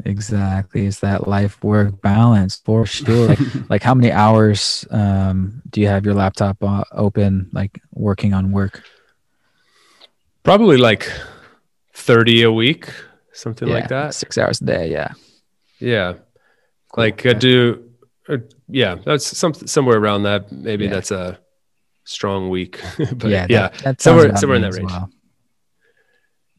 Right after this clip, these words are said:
Speaker 2: That's gr-, I mean, it's, it's, uh, that's awesome. Like, you and being, like, in an entrepreneurial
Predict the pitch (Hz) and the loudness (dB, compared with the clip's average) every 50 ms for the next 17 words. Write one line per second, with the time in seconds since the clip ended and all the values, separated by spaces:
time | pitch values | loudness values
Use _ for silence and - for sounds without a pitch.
0 | _ _ _ _ _ _ _ _ _ - 151 - - - - 101 - - 101 107 | _ _ _ _ _ _ _ _ _ -2 -2 -2 -2 -6 -8 -10 -8 -6 -4 0
1 | 110 110 104 113 - - - - - - - - - 117 117 117 - - - 131 | 2 2 2 2 0 -2 -4 -8 -8 -10 -14 -14 -6 -6 -6 -4 -4 0 2 4
2 | 117 107 104 101 98 95 92 87 87 90 - - _ _ _ 113 127 143 - 147 | 4 4 4 4 2 0 0 -2 -4 -6 -10 -16 _ _ _ -2 0 4 4 4
3 | 147 143 - 151 127 117 110 107 98 107 113 131 139 139 123 110 110 113 110 110 | 4 6 4 4 4 4 4 2 2 2 4 6 6 6 6 4 4 2 2 2
4 | 107 107 104 101 113 107 104 101 98 104 110 104 104 101 104 104 104 107 110 110 | 2 0 0 0 0 0 0 -2 -2 -2 -4 -4 -4 -4 -4 -2 0 0 2 2
5 | 107 101 101 98 98 92 90 - | 2 0 0 -2 -2 -4 -6 -10